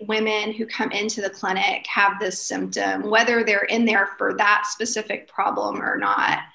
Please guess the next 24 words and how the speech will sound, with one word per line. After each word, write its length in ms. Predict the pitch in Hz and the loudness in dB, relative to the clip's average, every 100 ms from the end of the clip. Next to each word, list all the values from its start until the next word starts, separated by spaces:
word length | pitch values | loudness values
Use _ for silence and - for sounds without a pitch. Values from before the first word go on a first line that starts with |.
| _ _ _ _ _ - | _ _ _ _ _ -4
And, 600 | 208 214 214 190 190 185 - | -2 0 0 -2 -6 -10 -14
you 140 | - 214 | -8 -4
know, 160 | 190 - | -4 -2
over 380 | 240 240 247 247 | 2 2 4 2
the 100 | 226 | 2
years, 400 | 202 208 196 196 | 2 2 2 0
I've 140 | 190 - | -2 -4
heard 280 | 202 202 | -6 -6
time 400 | 196 - 220 226 | -6 -2 2 2
and 80 | 226 | 0
time 260 | 220 208 196 | -2 -4 -2
again, 300 | 190 185 185 | -2 -2 -2
like, 180 | - - | -8 -10
"Why 300 | 190 185 208 | -8 -2 0
don't 220 | 254 262 | 0 0
more 180 | 240 233 | 0 0
women 400 | 220 220 226 220 | 0 0 0 2
know 160 | 202 208 | 0 0
this 320 | 220 214 - | -2 -4 -6
information? 1120 | 202 208 208 196 202 214 - 190 190 - 175 | -8 -6 -6 -4 -2 2 2 2 -2 -4 -6
I 60 | - | -8
wish 220 | 214 - - | -2 -2 2
all 260 | 214 233 | 4 4
women 560 | 220 202 190 190 185 - | 4 0 -2 -4 -4 -6